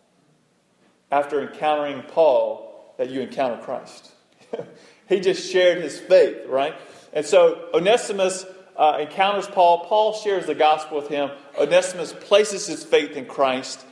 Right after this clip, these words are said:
and links arms with Paul. And so what Paul's doing is he's writing this letter back to Philemon because Philemon, I mean, Onesimus had confessed to Paul that there, "I ha-, I have run away from Philemon."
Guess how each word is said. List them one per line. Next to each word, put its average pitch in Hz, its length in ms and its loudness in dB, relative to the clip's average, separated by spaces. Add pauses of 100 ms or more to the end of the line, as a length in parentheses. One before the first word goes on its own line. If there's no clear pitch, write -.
(300)
and 143 180 0
links 196 320 -2
arms 175 280 0
with 147 160 -6
Paul. 135 500 0 (200)
And 160 120 -4
so 175 200 4
what 185 240 0
Paul's 208 360 2
doing 196 380 2 (840)
is 147 340 4
he's 180 220 -8
writing 185 360 2
this 190 180 -6
letter 165 200 2
back 170 320 0
to 175 80 -8
Philemon 160 540 -2
because 139 320 -4
Philemon, 180 680 -2
I 147 60 -6
mean, 151 140 -4
Onesimus 160 680 -2 (340)
had 175 260 2
confessed 196 460 0
to 185 60 -6
Paul 165 320 4
that 143 160 -2
there, 170 420 -2 (120)
"I 170 100 4
ha-, 175 240 0
I 160 60 -8
have 165 200 2
run 175 180 0
away 156 440 2 (960)
from 135 480 0 (380)
Philemon." 131 460 -2